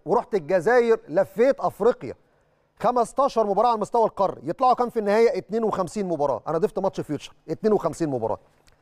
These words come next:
كان نفسي يبقى في بيان من الرابطه او من اداره المسابقات لعدد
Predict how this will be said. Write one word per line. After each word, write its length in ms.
كان 120
نفسي 200
يبقى 140
في 100
بيان 220
من 320
الرابطه 680
او 80
من 160
اداره 240
المسابقات 480
لعدد 420